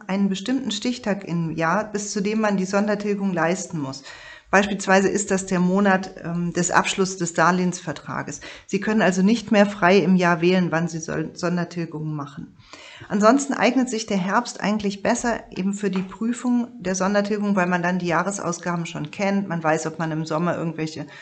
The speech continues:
Renovierungen, Gartengeschichten gemacht hat, die teuer waren. Man kennt einfach so die Finanzen des Jahres.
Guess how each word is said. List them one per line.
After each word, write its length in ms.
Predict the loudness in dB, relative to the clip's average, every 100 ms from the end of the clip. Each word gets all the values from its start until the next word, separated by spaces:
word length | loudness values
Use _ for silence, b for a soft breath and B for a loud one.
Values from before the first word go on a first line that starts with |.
| B B B B B B
Renovierungen, 760 | 2 4 4 2 2 4 2 2
Gartengeschichten 920 | 4 4 4 4 2 0 -2 -2 -2
gemacht 340 | 0 0 0 -2
hat, 160 | -4
die 100 | -6
teuer 380 | -4 -2 0 2
waren. 220 | 2 2
Man 160 | 0 0
kennt 280 | 2 2 2
einfach 220 | -2 -2
so 140 | -4
die 120 | -4
Finanzen 600 | -4 -2 -2 -2 -4 -8
des 200 | -10 -10
Jahres. 520 | -10 -10 -10 -14 -16